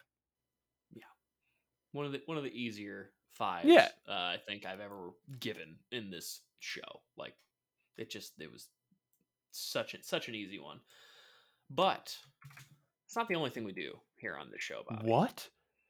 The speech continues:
Speaker 1: I know.
Speaker 2: No.
Speaker 1: There's this whole bit, uh, essential scares.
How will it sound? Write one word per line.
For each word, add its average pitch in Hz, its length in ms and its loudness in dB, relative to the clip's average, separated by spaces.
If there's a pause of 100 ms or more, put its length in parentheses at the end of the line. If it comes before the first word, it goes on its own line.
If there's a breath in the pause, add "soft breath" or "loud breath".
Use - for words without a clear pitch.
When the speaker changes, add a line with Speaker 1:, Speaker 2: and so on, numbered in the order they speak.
(380)
Speaker 1:
I 117 140 -12
know. 110 280 -8
Speaker 2:
No. 262 340 12
Speaker 1:
There's 156 160 4
this 175 140 2
whole 175 320 2
bit, 139 240 6 (800)
uh, 113 60 -2 (100)
essential - 720 -6 (580)
scares. - 600 -10